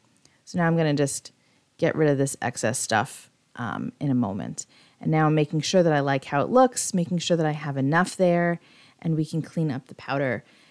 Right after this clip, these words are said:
and save it for later. I have Danube Blue Fireworks Spray. This is a, a colored spray with a mica base to it. So you shake it up,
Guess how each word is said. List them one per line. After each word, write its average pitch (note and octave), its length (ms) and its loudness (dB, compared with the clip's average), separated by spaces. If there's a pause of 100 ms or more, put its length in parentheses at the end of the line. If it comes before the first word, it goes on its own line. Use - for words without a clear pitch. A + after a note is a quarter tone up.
(340)
and D#3 200 -4
save C#3+ 200 -2
it - 100 -14
for - 120 -8
later. - 360 -6 (1600)
I G3+ 40 -2
have G3 340 2
Danube A3+ 520 6
Blue G#3+ 400 4 (200)
Fireworks F#3+ 540 4
Spray. F3 420 4
This G3 220 0
is G3+ 200 0 (120)
a, D#3+ 600 2 (560)
a - 120 -2
colored A3 560 4
spray F3 640 2
with D#3+ 240 -2
a D#3+ 60 0
mica D#3+ 420 2
base D#3 500 -2
to C4+ 220 2
it. D4+ 180 0 (220)
So - 140 -2
you E3+ 120 2
shake C4+ 280 2
it A#3+ 80 6
up, G#3+ 260 2